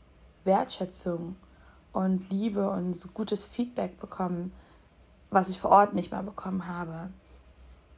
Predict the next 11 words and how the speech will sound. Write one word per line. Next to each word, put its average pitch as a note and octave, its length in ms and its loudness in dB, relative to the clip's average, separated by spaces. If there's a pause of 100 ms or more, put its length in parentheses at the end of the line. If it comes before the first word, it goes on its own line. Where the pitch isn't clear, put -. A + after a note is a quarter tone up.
(580)
Und F#3 540 0 (580)
es - 80 -2
hat - 80 4
auf G#3 100 6
jeden B3 100 2
Fall C#4+ 100 0
was G#3+ 140 -2
mit G#3 100 -4
mir F#3+ 120 -2
gemacht. G3+ 440 -4 (760)
Um, F3+ 800 -4